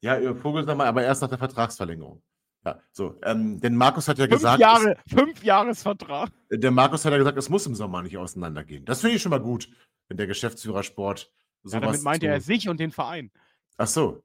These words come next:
Speaker 1: ja, hat dann also Vogi falsch verstanden. Ja, macht nichts. Bei vierhundert Profispielen, einigen Kopfbällen, na, lassen wir das. So, ähm, mein Tipp ist dann, äh, zwei zu null. Wir kriegen kein Gegentor.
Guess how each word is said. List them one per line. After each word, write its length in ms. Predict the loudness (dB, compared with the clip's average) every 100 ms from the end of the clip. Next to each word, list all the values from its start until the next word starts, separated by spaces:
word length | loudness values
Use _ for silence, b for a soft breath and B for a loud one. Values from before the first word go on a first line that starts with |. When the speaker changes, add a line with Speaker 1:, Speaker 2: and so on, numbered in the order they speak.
| -6
Speaker 1:
ja, 320 | -2 -2 -2
hat 180 | -2 2
dann 120 | 2
also 260 | 2 -2 -4
Vogi 320 | -2 -2 0
falsch 200 | 0 0
verstanden. 500 | -2 -2 -4 -8 _ _
Ja, 180 | -6 -6 _ _ _ _ _ _ _ _ _ 2
macht 260 | 2 2
nichts. 220 | -8 -8
Bei 160 | -4 -2
vierhundert 300 | 0 0 0
Profispielen, 540 | -2 -2 -2 -2 -2 -2
einigen 280 | -2 -4
Kopfbällen, 540 | -2 -4 0 0 0 2
na, 220 | 4 4 0
lassen 280 | -4 -4 -10
wir 80 |
das. 180 | -18 -20 _ _
So, 240 | 0 0 -2 2
ähm, 280 | 2 2 -2
mein 260 | 2 2
Tipp 200 | 4 2
ist 240 | 2 -4 2
dann, 280 | 2 2 -6
äh, 380 | -8 -6 -8
zwei 280 | -4 6 6
zu 140 | 6 0
null. 320 | 0 -4 -10 _ _
Wir 140 | -12
kriegen 260 | -6 -6 -4
kein 240 | 0 0 0
Gegentor. 560 | -2 -2 -6 -8 -10